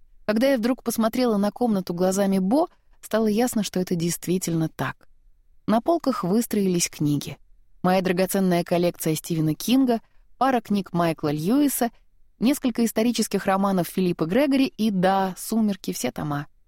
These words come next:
Их удерживали на полках белые деревянные держатели для книг, на которых были вырезаны слова «мечта» и «любовь».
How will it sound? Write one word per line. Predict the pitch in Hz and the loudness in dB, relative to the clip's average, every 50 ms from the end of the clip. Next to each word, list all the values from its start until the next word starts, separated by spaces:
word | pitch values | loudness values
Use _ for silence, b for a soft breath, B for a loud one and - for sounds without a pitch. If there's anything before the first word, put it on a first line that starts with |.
| _ - - - _ - _ - _ - - | _ -20 -20 -20 _ -20 _ -20 _ -6 -4
Их | 233 233 - | -4 0 0
удерживали | 262 226 269 277 240 233 220 220 220 | 2 2 2 2 2 2 2 2 2
на | 214 220 220 - | 2 2 0 2
полках | - 285 302 277 - 233 208 185 | 0 0 0 0 -2 -2 -4 -2
белые | 175 180 233 254 247 233 220 | 0 0 2 2 2 2 0
деревянные | 190 196 202 196 208 226 233 220 202 196 185 | 0 0 0 2 2 2 2 2 2 0 0
держатели | 175 185 185 190 202 208 - 220 202 208 | 0 0 2 2 0 2 2 0 0 0
для | 185 190 220 233 | 2 2 0 0
книг, | - - 190 170 143 - - - - _ - _ _ | 0 0 0 0 0 -2 -6 -20 -20 _ -20 _ _
на | 190 | 0
которых | 180 - 202 - 220 220 202 180 | 0 0 0 2 2 0 2 2
были | 175 202 190 190 | 2 2 2 2
вырезаны | 175 175 202 214 226 208 185 185 180 175 | 2 2 2 2 2 2 2 2 2 0
слова | - - 175 170 165 170 160 160 - - | 0 0 0 0 2 2 0 0 -2 -2
«мечта» | 156 156 156 - - - _ - 247 285 302 _ - _ - _ - - | 0 0 0 0 -2 -4 _ 0 0 0 0 _ -12 _ -20 _ -12 -4
и | - 185 | -2 0
«любовь». | 185 185 170 151 143 131 120 127 - - | 0 0 -2 -2 -4 -4 -4 -6 -12 -20